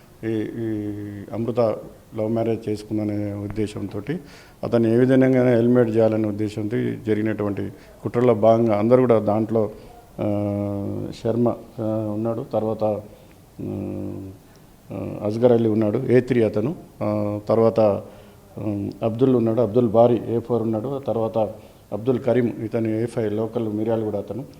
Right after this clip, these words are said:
అదేవిధంగా శ్రావణ్, ఇతను, ఆ, మారుతిరావు తమ్ముడు, ఈ, ఈ అమృతకి బాబాయ్ అవుతాడు, అదేవిధంగా శివ, శివ కార్ డ్రైవర్ మారుతిరావుకి, అదేవిధంగా, ఆ,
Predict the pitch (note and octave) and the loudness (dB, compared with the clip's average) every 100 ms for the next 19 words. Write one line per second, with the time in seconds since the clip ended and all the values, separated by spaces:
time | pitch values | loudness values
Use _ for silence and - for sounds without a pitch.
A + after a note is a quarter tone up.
0 | - - A2 B2 A#2+ B2 B2+ B2 A#2+ A#2+ | -18 -8 -2 0 2 2 2 0 2 4
1 | B2 G2+ - A#2 G#2 A#2 A#2 G#2+ - - | 4 2 -6 -8 0 0 0 -4 -10 -20
2 | - - B2 A2+ A2+ B2 A#2+ B2 A#2 A2 | -20 -14 -6 0 6 4 6 4 4 4
3 | G#2+ G#2+ D3+ F#3+ B2 A2+ A2 G#2+ G#2 G#2+ | 0 0 -2 -4 -2 0 0 -2 -4 -8
4 | D#3+ D3+ A2+ F2 - - A#2+ A#2+ B2 A#2+ | -10 -10 -12 -14 -14 -4 -2 2 2 2
5 | G#2 G#2+ G#2+ A2 G#2 G#2+ C3 - - - | 0 0 2 0 0 -4 -6 -10 -20 -6
6 | A#2 B2 B2 B2+ B2+ A2+ B2 B2 A2+ - | 2 4 4 4 2 2 2 4 4 0
7 | - - A#2+ A#2+ A2 G#2+ A2 - - - | -10 -2 2 4 2 -2 -8 -18 -20 0
8 | B2 A#2+ A#2 A2+ G#2+ B2+ B2 G#2+ A2+ G#2+ | 4 6 6 4 2 0 0 0 0 -2
9 | G2 C3+ E3 - - - - A#2 C3 B2 | -2 -4 -10 -12 -20 -12 -6 0 2 2
10 | A#2+ B2+ A#2 B2 - - - - - A2 | 2 2 2 -2 -14 -20 -20 -16 -10 -6
11 | G#2+ G#2 G2+ | -6 -6 -8